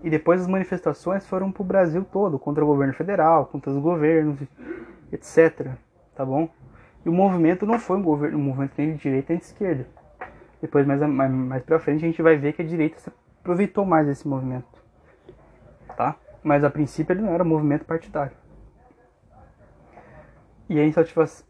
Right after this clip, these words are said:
a insatisfação popular com o governo Dilma cresceu significativamente nesse período. Então, o governo Dilma foi extremamente afetado, popularidade bem baixa, que, e já vinha, tinha uma eleição à frente.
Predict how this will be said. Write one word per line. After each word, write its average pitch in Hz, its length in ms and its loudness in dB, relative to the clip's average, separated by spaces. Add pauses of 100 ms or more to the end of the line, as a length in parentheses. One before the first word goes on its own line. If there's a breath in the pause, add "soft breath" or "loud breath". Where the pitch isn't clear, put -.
a 160 140 -6
insatisfação 160 960 0
popular 139 400 0
com 156 140 -6
o - 20 0
governo 143 320 2
Dilma 139 220 0
cresceu 175 560 -4 (840 soft breath)
significativamente 175 1040 -2
nesse 135 220 -4
período. 127 400 -8 (200)
Então, 147 220 2
o 165 60 2
governo 151 320 2
Dilma 147 220 -2
foi 165 180 -8
extremamente 185 540 -8
afetado, 165 560 -4 (520 loud breath)
popularidade 147 480 4
bem 147 220 0
baixa, 139 400 0 (360)
que, 185 340 -8
e 170 80 -6
já 170 160 0
vinha, 156 160 -2
tinha 185 200 -6
uma 202 140 0
eleição 226 520 -2 (120)
à - 80 -10
frente. - 420 -8